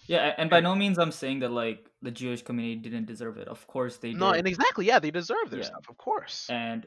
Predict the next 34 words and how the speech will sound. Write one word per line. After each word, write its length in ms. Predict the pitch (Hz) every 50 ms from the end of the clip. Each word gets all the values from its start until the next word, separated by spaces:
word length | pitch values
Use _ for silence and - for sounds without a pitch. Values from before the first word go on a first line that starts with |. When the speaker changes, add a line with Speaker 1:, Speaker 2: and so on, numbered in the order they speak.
| - - _
Speaker 1:
but 280 | - 127 120 120 120 -
it 140 | - 131 123
shouldn't, 720 | - - - 147 139 139 143 143 139 139 135 135 131 - -
it, 240 | - 127 123 110 - _ - _ _
if 180 | - 135 127 -
any, 220 | 131 127 139 139
like, 180 | - 131 123 110
that 140 | 131 131 123
should, 300 | - - 135 120 113 -
like, 160 | 135 127 113
it 80 | 135 123
should 200 | - - 131 127
be 280 | 139 135 131 131 127 120
set 220 | 120 - 127 117
as 100 | 117 113
an 100 | 117 113
example 720 | 113 107 110 - - 120 120 120 120 120 - 113 113 113
for 200 | - - 120 113
America 540 | - 117 117 117 117 120 117 113 - 135 131
to 100 | 120 110
do 60 | 110
the 100 | 110 117
Speaker 2:
Exactly. 220 | 107 - - 120
Speaker 1:
same 120 | 117 117 110
for 160 | - 117 110
its 140 | 110 104 -
Speaker 2:
Mm-hmm. 40 | -
Speaker 1:
black 240 | 113 110 113 113
community. 460 | - 117 113 117 117 113 110 113 120 117 - - 113 107
Speaker 2:
Mm-hmm. 400 | 113 117 120 139 165 _ - 117
Speaker 1:
Um, 380 | 117 117 117 113 110 107 - _
yeah, 220 | 139 151 156 120
I, 200 | 131 131 131 135
I 180 | - - 131